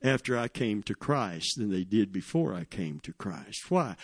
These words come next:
Because now the devil says, "If he keeps living like this and preaching God's truth,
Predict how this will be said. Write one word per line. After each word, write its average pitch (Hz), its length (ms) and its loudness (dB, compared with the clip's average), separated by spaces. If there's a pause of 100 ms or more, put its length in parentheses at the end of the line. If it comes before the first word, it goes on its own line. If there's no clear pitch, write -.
(220)
Because 117 400 2
now 135 260 2
the 127 120 4
devil 104 340 2
says, 101 340 0
"If 107 140 0
he 175 160 4
keeps - 400 -2
living 139 340 4
like 92 320 -4
this 82 400 -4 (380)
and 123 200 6
preaching 147 480 4
God's 120 460 4
truth, 131 460 6